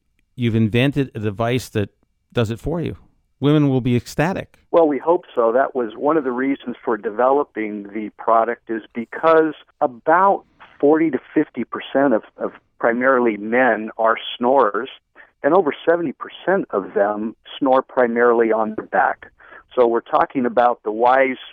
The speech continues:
Speaker 2: waking up, giving the elbow to the men, because as men, we just kind of sleep through things. We're not quite as cognizant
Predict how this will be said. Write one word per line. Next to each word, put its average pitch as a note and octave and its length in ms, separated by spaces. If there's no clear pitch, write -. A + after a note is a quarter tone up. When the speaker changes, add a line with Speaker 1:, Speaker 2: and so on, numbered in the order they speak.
Speaker 2:
waking C3 400
up, A#2+ 320
giving C3 260
the B2 180
elbow A#2 380
to A#2 80
the G2+ 100
men, A#2 500
because A#2+ 300
as A#2 240
men, B2+ 280
we B2+ 100
just - 220
kind A#2 240
of - 60
sleep A#2+ 280
through B2 220
things. G#2+ 260
We're A#2 100
not A2+ 240
quite A#2+ 320
as G#2 160
cognizant A#2 720